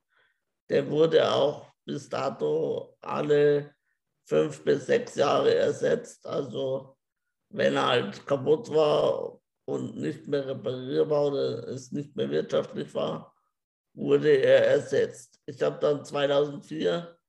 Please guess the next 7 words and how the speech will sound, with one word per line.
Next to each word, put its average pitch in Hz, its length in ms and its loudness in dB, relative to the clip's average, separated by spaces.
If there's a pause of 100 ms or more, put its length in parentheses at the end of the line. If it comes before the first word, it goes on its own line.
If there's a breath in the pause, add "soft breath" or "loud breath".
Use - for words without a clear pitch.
(840)
in 139 160 -4
Rummelsberg 156 640 2
meine 123 280 -2
Ausbildung 151 540 2
zum 139 200 -4
Bürokaufmann 156 760 0
gemacht. 165 380 -6